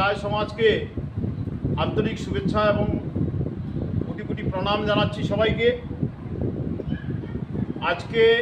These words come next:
দুর্গিমারা পূজা মণ্ডপে অখিল ভারতীয় ভর রাজভর সংগঠনের যৌথ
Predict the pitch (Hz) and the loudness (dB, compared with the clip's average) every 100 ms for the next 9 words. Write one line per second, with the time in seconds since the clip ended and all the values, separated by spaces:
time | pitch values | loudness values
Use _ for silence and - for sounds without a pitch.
0 | 240 233 - 220 214 214 214 214 220 220 | 0 -6 -6 -4 -2 2 6 6 4 2
1 | - 190 214 214 214 220 226 214 175 - | -6 0 2 2 2 4 6 6 4 -2
2 | - - - - - - - 160 - 208 | -12 -14 -12 -12 -10 -12 -4 -4 -2 2
3 | 202 214 214 220 170 180 208 208 202 202 | 4 4 2 -2 0 4 6 6 2 4
4 | 208 214 208 214 208 214 220 - 190 190 | 2 0 -2 -4 -2 -2 -2 -2 -2 -2